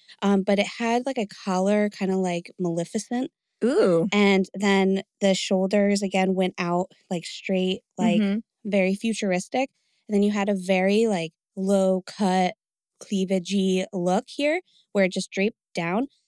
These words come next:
Speaker 1: but one side draped further down the boob. So it was probably really good for, like, breastfeeding women. You could just
Speaker 2: Sure.
Speaker 1: pull that out really easily.
Speaker 2: Or, like, w-, a half a Girl Gone Wild.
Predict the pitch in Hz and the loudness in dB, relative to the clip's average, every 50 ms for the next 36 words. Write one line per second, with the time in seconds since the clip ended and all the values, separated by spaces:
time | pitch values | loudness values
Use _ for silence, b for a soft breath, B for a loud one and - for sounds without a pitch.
0 | _ _ - 233 214 190 190 185 185 196 196 190 202 202 - - 262 247 247 254 | _ _ 0 0 0 0 0 0 2 2 4 4 4 2 0 -2 -2 -2 0 0
1 | 262 247 - 214 196 196 196 - _ _ _ _ - 185 175 180 180 202 202 214 | 0 0 0 0 0 0 0 -2 _ _ _ _ -2 0 0 0 2 2 0 0
2 | 214 190 - 180 170 165 165 175 190 214 190 165 165 - 175 165 170 185 226 240 | 0 -2 -2 -2 -2 0 0 2 2 2 0 0 -2 -4 -2 0 2 2 0 0
3 | - - - 208 185 180 180 - - 208 190 180 175 175 - - - - 202 202 | -2 -4 0 2 2 4 2 2 2 0 0 0 0 -2 -6 -10 -8 -6 -4 -2
4 | 233 247 247 233 202 190 185 185 180 - 180 185 - - 185 165 156 180 - - | 0 0 0 0 0 0 0 0 0 -2 -4 -4 -4 -6 -6 -6 -6 -8 -6 -6
5 | 160 151 160 - - - - 233 233 262 262 269 262 277 277 285 302 311 330 330 | -6 -6 -6 -10 -10 -6 -4 -2 0 0 0 2 2 2 2 2 2 0 0 0
6 | - - - - 277 311 349 349 208 208 202 202 185 - - 196 202 190 180 170 | -2 -4 -2 0 2 2 2 4 2 2 0 0 -2 -2 -2 0 0 0 0 -2
7 | - - 156 165 - - - 196 180 175 170 - - 180 180 - 220 233 269 285 | -4 -4 -4 -4 -4 -4 -2 0 0 0 0 -2 -4 -6 -4 -2 0 0 0 -2
8 | - _ _ - 226 240 240 240 240 240 226 220 - 208 208 214 - 214 208 196 | -4 _ _ -4 -2 0 2 2 2 2 0 -2 -2 -2 -2 0 0 -2 -2 -4
9 | _ _ - - - - 226 233 240 - - 220 185 180 170 135 131 - 135 135 | _ _ -18 -16 -6 -2 -2 -2 -2 -2 -4 -4 -2 -2 -2 -2 -2 -4 -4 -6
10 | 131 135 139 - - - - - | -6 -6 -6 -8 -10 -12 -14 -16